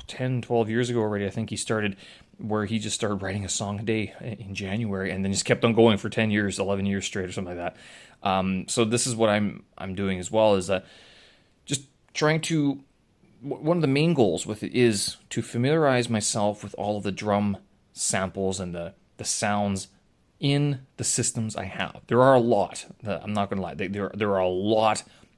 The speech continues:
of drum samples. And so going through them, uh, what I found is that you get distracted and pulled away from your, your goal, your aim. And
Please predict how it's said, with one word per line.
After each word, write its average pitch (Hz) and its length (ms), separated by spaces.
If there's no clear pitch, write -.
of 95 140
drum 98 200
samples. 85 460
And 87 120
so 92 260
going 123 200
through 156 340
them, 113 400
uh, 95 200
what 98 160
I 95 100
found 117 520
is 98 260
that 98 260
you 95 100
get 131 200
distracted 113 580
and 175 120
pulled 131 280
away 110 540
from 95 520
your, 95 280
your 92 180
goal, 104 360
your 85 220
aim. 131 340
And 98 280